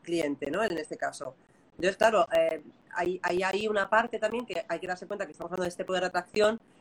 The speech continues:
que nos fijamos más en lo, en lo que tememos que en lo que queremos. Entonces, donde ponemos la atención es donde se va nuestra energía.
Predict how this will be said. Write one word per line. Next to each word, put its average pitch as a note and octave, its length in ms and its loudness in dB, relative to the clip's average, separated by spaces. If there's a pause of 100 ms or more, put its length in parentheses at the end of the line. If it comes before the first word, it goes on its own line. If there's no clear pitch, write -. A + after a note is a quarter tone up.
(140)
que F#3+ 100 4
nos F3 140 2
fijamos G3 400 -2
más G#3+ 160 4
en G#3 140 -2
lo, G3 160 -14
en F3 100 2
lo E3+ 100 2
que F3+ 80 0
tememos G3 720 0
que F3+ 120 0
en E3 100 0
lo E3 100 2
que E3 140 -2
queremos. D#3+ 580 0
Entonces, F3+ 420 -2
donde E3 220 2
ponemos F3+ 360 2
la A3 80 6
atención A3+ 680 4 (580)
es G3 140 0
donde A#3 160 4
se A3 80 -4
va F#3+ 100 6
nuestra G3+ 260 2
energía. D#3+ 480 2